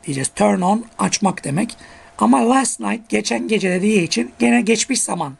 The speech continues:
kullanacağız. Öyleyse ne olacak? Were turned. Neden was demedik, were dedik? Çünkü bize, e, tekil vermemiş. Odadaki lambalar demiş. Oda değil, odadaki lambalar.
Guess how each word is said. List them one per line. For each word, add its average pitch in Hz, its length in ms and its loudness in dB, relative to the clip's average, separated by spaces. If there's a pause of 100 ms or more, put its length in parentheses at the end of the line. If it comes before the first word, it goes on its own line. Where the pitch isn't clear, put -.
(120)
kullanacağız. 160 600 -2 (340)
Öyleyse 175 420 -4
ne 196 60 0
olacak? 226 300 2 (1120)
Were 170 420 2 (600)
turned. 117 480 -4 (520)
Neden 226 380 0
was 202 360 0
demedik, 160 560 -6
were 160 320 2
dedik? 160 320 2 (320)
Çünkü 208 420 2
bize, 156 320 -2 (360)
e, 165 140 0
tekil 196 440 0
vermemiş. 170 480 -2 (120)
Odadaki 196 760 -2
lambalar 185 680 0
demiş. 147 340 -4 (140)
Oda 180 320 0
değil, 175 320 -4 (100)
odadaki 160 500 0
lambalar. 151 680 2